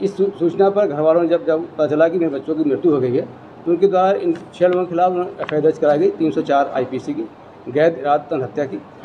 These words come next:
इस पर पुलिस ने इंक्वायरी की तो घटनाक्रम यही पाया गया कि यही वहाँ, अ, गुंडागर्दी करने गए थे। और राकेश जो मेन लीडर था इसका, राकेश भी एक ऑर्केस्ट्रा कंपनी चलाता है और जब ये उसको चोट लगी तो इशू बताया भी नहीं,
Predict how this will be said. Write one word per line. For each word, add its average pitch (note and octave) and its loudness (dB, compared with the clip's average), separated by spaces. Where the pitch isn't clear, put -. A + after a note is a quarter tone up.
इस - -8
पर G3+ 0
पुलिस F3 -4
ने E3+ 0
इंक्वायरी D3+ 2
की G#3 -6
तो - 0
घटनाक्रम D#3 0
यही D3+ -2
पाया C3 2
गया B2+ -2
कि E3 0
यही D#3+ 2
वहाँ, D3+ -4
अ, D3 -2
गुंडागर्दी D3+ 2
करने C#3+ 0
गए C#3 2
थे। D#3+ 0
और G3+ 0
राकेश D3 4
जो F3 2
मेन C#3+ -4
लीडर D3+ 2
था E3 2
इसका, F#3 -2
राकेश F#3+ 4
भी G#3+ -6
एक A3 0
ऑर्केस्ट्रा D#3+ 0
कंपनी E3 0
चलाता C#3+ 0
है A#2+ -6
और G3 4
जब F#3 2
ये G#3 6
उसको F#3+ -2
चोट G3 2
लगी E3+ 2
तो A3 -4
इशू F#3+ -2
बताया D3 2
भी F3+ 4
नहीं, F#3+ 2